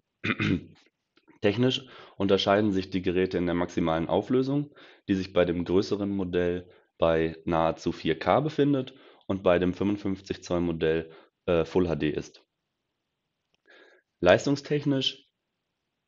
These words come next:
ähm, ist in dem vierundachtzig Zoll Modell ein Intel Core i sieben verbaut, ähm, und in dem kleineren Modell ein Intel Core i five.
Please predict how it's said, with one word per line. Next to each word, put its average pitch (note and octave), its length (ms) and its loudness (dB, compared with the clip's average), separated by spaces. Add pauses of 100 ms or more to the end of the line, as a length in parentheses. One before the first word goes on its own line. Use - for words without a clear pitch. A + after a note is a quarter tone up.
ähm, G2+ 680 -2 (600)
ist G2+ 160 2
in G2 100 6
dem F#2 340 2
vierundachtzig G2+ 640 -2
Zoll F2+ 160 4
Modell A2 380 2
ein E2+ 200 2
Intel F#2+ 280 -2
Core F2 200 2
i E2 60 -2
sieben G2 240 0
verbaut, G2 580 0 (460)
ähm, F2 380 0
und F#2 600 -2
in E2+ 220 2
dem D#2+ 220 0
kleineren E2+ 420 0
Modell D#2+ 360 0
ein D2+ 120 -4
Intel D#2+ 220 -4
Core D2+ 220 0
i - 20 -8
five. - 420 -10